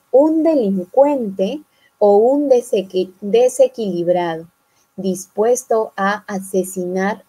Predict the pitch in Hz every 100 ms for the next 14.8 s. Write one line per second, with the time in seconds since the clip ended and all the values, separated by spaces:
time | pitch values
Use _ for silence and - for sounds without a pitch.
0 | _ - 190 185 175 180 180 170 165 175
1 | 170 - - _ _ _ _ _ _ _
2 | _ _ _ - 226 214 196 214 208 202
3 | 294 302 262 269 285 - 214 190 175 170
4 | 208 226 226 180 185 180 220 190 165 165
5 | _ _ _ - 226 196 185 185 175 180
6 | 269 277 - 175 180 202 220 202 196 175
7 | - 185 175 - 175 - 220 247 214 247
8 | - - 175 170 175 170 175 _ _ _
9 | _ _ _ _ _ _ _ _ _ -
10 | 226 202 220 269 269 247 214 190 185 196
11 | 226 220 190 196 - 190 185 190 294 330
12 | 302 208 190 247 277 277 - 202 190 190
13 | 185 180 180 180 175 170 208 233 208 226
14 | 208 190 190 165 165 175 175 _